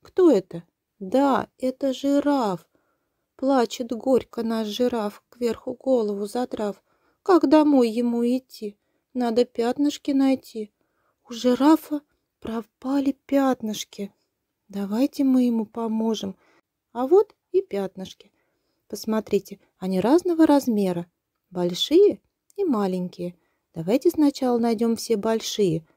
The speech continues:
Покажите, где они? Молодцы!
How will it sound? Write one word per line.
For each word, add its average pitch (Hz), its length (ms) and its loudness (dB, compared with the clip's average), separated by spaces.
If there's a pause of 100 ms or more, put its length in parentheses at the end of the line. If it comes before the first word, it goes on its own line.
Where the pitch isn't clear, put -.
(120)
Покажите, 220 640 -2
где 240 320 0
они? 165 300 0 (1200)
Молодцы! 226 1120 -2